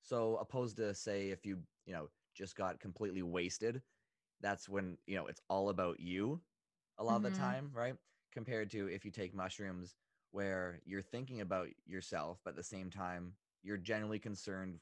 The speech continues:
Speaker 1: how other people are thinking too. So it's not just like, "All right, I'm just gonna, you know, do my trip over here in the corner. I don't care what they're doing over there."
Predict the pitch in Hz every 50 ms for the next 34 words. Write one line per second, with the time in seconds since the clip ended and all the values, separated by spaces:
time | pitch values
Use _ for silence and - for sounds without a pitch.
0 | _ _ - - 98 95 95 - 71 92 90 95 92 - - 101 - - 95 95
1 | 90 87 - 90 87 87 - 92 87 82 - 90 90 101 120 147 - _ _ _
2 | _ _ _ - - 98 95 110 107 104 98 104 101 - 95 92 87 - _ _
3 | - _ _ _ _ - 90 92 92 90 92 92 - 69 92 90 87 - 101 92
4 | 90 87 85 92 85 78 78 78 - - 95 90 87 87 87 87 - - 87 -
5 | 87 87 82 85 87 90 90 85 85 85 - 101 98 95 95 92 92 87 80 -
6 | - 92 87 87 82 - 82 80 82 85 85 87 82 80 85 82 85 85 87 90
7 | 98